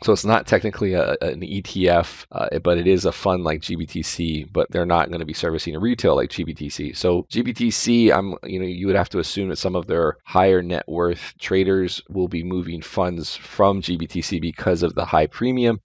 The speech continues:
over to the more efficiently priced Van Eck fund. Over time, the premium on G B T C will get in line with competing funds such as that Van Eck fund.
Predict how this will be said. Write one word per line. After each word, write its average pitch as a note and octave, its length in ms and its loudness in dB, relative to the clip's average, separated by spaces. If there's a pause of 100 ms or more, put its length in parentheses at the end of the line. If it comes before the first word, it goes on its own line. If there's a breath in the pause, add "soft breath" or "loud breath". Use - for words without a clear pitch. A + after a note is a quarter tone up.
over F#2+ 260 4
to E2 640 -4
the D#2+ 480 -4 (140)
more E2 600 -2
efficiently - 520 -6
priced - 640 0
Van D#2+ 280 -2
Eck D#2+ 200 -2
fund. C#2+ 300 -2 (140)
Over G#2+ 200 8
time, G2+ 500 0 (120)
the F2+ 280 -4
premium G#2 520 -4
on F2+ 420 0
G F2+ 160 -4
B E2+ 80 -4
T E2+ 200 -6
C F2 440 -4
will F2 420 2 (120)
get F#2 160 2
in E2+ 120 -2
line E2+ 320 2
with E2 380 -4
competing E2+ 500 -6
funds E2 640 -2
such - 260 -2
as D#2+ 140 2
that D2+ 220 0
Van D2+ 200 -2
Eck D2 200 -6
fund. D#2 280 -2